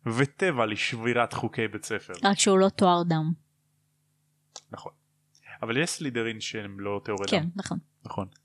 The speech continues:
Speaker 1: "והעובדה שאתה לא בסלידרין זה רק בגלל שאתה ביקשת. It is our choices, Harry, that shows what we truly are, far more than our abilities."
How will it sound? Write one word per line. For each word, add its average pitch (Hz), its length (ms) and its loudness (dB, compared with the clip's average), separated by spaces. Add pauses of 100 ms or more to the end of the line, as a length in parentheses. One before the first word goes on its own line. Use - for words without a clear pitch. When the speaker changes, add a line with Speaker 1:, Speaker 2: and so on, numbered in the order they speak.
(880)
Speaker 1:
"והעובדה 120 760 2
שאתה 156 260 -2
לא 139 140 4
בסלידרין 151 680 0
זה 120 120 0
רק 139 180 -2
בגלל 131 280 -6
שאתה 131 360 -4
ביקשת. 123 480 -4 (1080)
It 165 140 2
is 151 220 2
our 151 260 6
choices, 135 560 4
Harry, 98 400 0 (480)
that 120 160 2
shows 143 540 6
what 131 420 2
we 123 260 -2
truly 127 360 4
are, 92 360 2 (540)
far 156 300 6
more 123 400 4
than 110 120 0
our 110 280 2
abilities." 95 680 -6